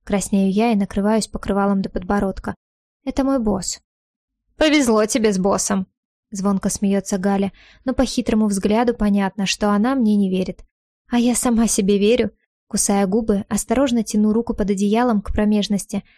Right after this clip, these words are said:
«Что они со мной сделали? Почему я в больнице?»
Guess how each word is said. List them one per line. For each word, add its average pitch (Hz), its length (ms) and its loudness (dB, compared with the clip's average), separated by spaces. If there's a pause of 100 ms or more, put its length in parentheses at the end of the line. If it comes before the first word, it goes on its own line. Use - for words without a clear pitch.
(160)
«Что - 340 -6
они 240 160 0
со - 160 -4
мной 240 200 0
сделали? 196 480 0 (180)
Почему 208 420 2
я 220 180 0
в 208 60 -4
больнице?» 233 560 -2